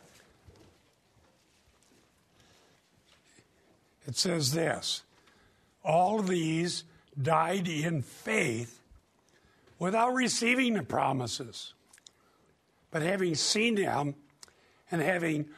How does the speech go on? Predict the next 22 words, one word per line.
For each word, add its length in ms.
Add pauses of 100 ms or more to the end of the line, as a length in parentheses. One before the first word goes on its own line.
(100)
welcomed 580
them," 140
that's 220
a 60
cool 280
word, 260
welcome, 440 (100)
in 100
the 80
Greek, 340 (540)
"welcomed 600
them 320 (840)
from 200
a 60
distance 760 (880)
and 140
having 460
confessed 1120 (800)
that 160
they 180
were 160
strangers 840